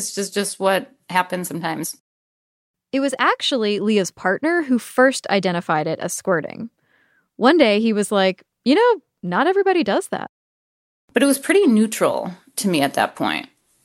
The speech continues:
Speaker 1: Like, my partner told me, and I was like, "Okay, that's weird." But it just was the way that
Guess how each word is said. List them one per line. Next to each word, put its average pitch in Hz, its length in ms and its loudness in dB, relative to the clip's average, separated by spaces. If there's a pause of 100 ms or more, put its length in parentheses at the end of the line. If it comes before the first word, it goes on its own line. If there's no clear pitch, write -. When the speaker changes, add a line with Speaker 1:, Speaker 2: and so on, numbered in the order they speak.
(840)
Speaker 1:
Like, 202 140 0
my 208 80 0
partner 220 320 0
told 208 200 0
me, 190 400 0 (540)
and 190 140 -2
I 185 60 0
was 175 120 -4
like, 180 140 -4
"Okay, 190 500 0 (880)
that's 214 260 -4
weird." 180 440 -4 (720)
But 175 480 0 (1400)
it 214 120 -4
just 196 240 -8
was 180 400 -2
the 170 120 -8
way 165 200 -4
that 156 340 -4